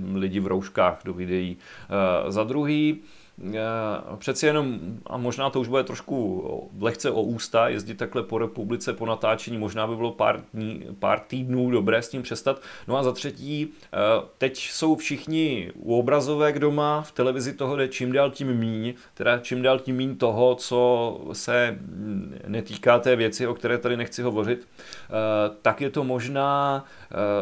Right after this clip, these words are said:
tak je to možná jako docela příležitost, eh, nedělat desetiminutový video, ale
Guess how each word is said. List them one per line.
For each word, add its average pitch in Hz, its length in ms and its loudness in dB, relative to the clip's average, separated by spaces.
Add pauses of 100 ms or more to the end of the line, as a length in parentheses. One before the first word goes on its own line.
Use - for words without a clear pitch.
(140)
tak 107 180 -4
je 139 80 -2
to 131 140 -4
možná 131 500 -2
jako 127 200 -2
docela 123 380 0
příležitost, 123 880 -4
eh, - 260 -16 (320)
nedělat 117 960 0
desetiminutový 123 800 -2
video, 113 460 2
ale 120 300 6